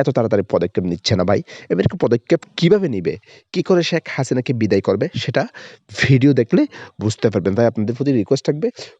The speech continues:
পুরো ভিডিওটি শুরু থেকে শেষ পর্যন্ত দেখার চেষ্টা করবেন। এখন আপনাদেরকে সেই ভিডিওগুলো একটু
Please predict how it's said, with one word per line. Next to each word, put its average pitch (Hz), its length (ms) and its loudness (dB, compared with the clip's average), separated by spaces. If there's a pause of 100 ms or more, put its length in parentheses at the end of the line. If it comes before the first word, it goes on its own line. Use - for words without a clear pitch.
পুরো 120 200 2 (120)
ভিডিওটি 131 360 0
শুরু 147 180 0
থেকে 156 120 0 (140)
শেষ 151 180 -10
পর্যন্ত 131 240 0 (100)
দেখার 104 260 0
চেষ্টা - 240 -6
করবেন। 123 200 -2 (400)
এখন 104 220 -4
আপনাদেরকে 113 380 -2 (220)
সেই 107 160 0 (120)
ভিডিওগুলো 107 300 2
একটু - 120 -10